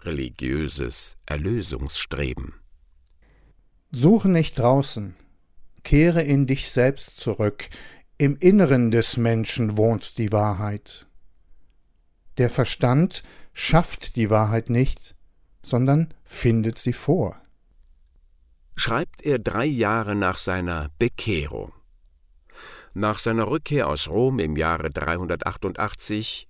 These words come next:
Speaker 1: kann Augustinus seine Gottsuche zunächst in einem kontemplativen Leben in Tagaste verwirklichen. Aber schon drei Jahre später wird er durch kirchliche Ämter und Klostergründung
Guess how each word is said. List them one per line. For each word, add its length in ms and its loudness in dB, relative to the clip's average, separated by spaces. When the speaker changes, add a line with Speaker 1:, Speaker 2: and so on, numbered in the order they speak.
Speaker 1:
kann 300 -2
Augustinus 840 -6
seine 240 -2
Gottsuche 640 -4
zunächst 600 -4
in 120 -6
einem 300 -6
kontemplativen 960 -6
Leben 460 -2
in 160 -2
Tagaste 640 -6
verwirklichen. 880 -6
Aber 220 -2
schon 280 -4
drei 180 -2
Jahre 280 -6
später 520 -4
wird 160 -2
er 60 -2
durch 320 -6
kirchliche 640 -6
Ämter 480 0
und 240 -8
Klostergründung 1040 -2